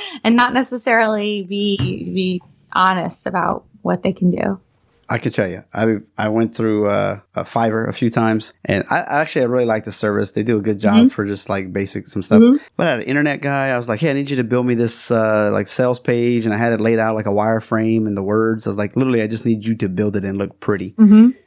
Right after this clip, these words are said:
Speaker 2: And it was delay after delay, and I ended up just being like, "Look, I'm not gonna, I just, I need you to just quit. I need you to end this project because you, you suck
Speaker 1: <laughs>
Speaker 2: and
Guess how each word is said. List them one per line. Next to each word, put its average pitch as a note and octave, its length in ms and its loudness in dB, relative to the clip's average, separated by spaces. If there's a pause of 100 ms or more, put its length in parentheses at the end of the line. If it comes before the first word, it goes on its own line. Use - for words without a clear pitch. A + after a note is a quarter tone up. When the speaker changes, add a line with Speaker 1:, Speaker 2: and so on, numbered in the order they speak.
(200)
Speaker 2:
And D3 100 0
it B2 40 0
was A#2+ 120 -4
delay C3+ 580 -2
after A2+ 260 -4
delay, D#3 720 0
and A2+ 160 2
I A2 120 0
ended D#3 200 2
up G2+ 60 -6
just G#2+ 180 -8
being G#2+ 140 0
like, G#2 100 -2
"Look, G#2+ 240 0
I'm C#3 120 0
not E3 120 -2
gonna, C#3 180 -2 (140)
I C3 60 0
just, C#3 320 -2 (160)
I C3 40 2
need C3 120 2
you A#2 80 0
to A2 120 -2 (120)
just A2 180 -4
quit. - 340 -4
I A2+ 60 0
need A2+ 220 2
you A2 80 2
to G#2+ 200 0
end A2+ 240 0
this F2+ 280 -4
project F#2+ 640 -4
because F#2+ 260 -6
you, G2 100 -4
you G2+ 120 -6
suck - 260 -8
Speaker 1:
<laughs> - 60 0
Speaker 2:
and B3 500 4